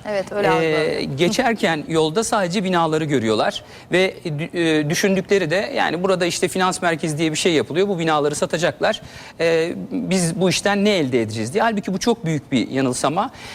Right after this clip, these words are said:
Speaker 2: E, İstanbul'un finans merkezi olması demek uluslararası pek çok çalışanın, o çalışanların eşlerinin, çocuklarının Türkiye'de bulunması, sağlık hizmeti alması, eğitim hizmeti alması, e, sinemalara gitmesi, tiyatrolara gitmesi, burada finansman sağlaması gibi,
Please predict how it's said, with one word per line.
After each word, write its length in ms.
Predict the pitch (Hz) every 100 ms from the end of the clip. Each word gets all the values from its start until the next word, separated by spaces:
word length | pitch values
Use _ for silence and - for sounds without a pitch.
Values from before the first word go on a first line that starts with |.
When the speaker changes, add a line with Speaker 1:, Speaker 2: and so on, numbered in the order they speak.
| - -
Speaker 2:
E, 80 | 151
İstanbul'un 500 | 147 190 190 196 190
finans 360 | 185 196 196
merkezi 360 | 180 151 170 156
olması 380 | 160 156 147 147
demek 200 | 175 208
uluslararası 600 | 170 165 - 196 185 -
pek 220 | 156 185
çok 220 | - 165 -
çalışanın, 560 | 170 156 - 170 135 - - -
o 80 | -
çalışanların 720 | - 180 180 180 170 170 196 -
eşlerinin, 640 | 160 - 170 170 180 143 - -
çocuklarının 580 | - 151 165 165 175 196
Türkiye'de 460 | - 165 165 175
bulunması, 440 | 160 170 165 156 139
sağlık 360 | - 156 175
hizmeti 320 | 156 156 151 175
alması, 180 | 156 156 -
eğitim 280 | 143 151 180
hizmeti 340 | 160 147 147 175
alması, 520 | 165 165 160 170 107 - - - -
e, 280 | 151 151
sinemalara 480 | 139 175 190 180 180
gitmesi, 440 | 170 - 165 151 165
tiyatrolara 520 | 165 160 - 165 165
gitmesi, 500 | 151 - 156 - 151
burada 160 | 170
finansman 500 | 165 165 165 - 185
sağlaması 600 | 190 175 156 151 151 147 247
gibi, 420 | 202 143 143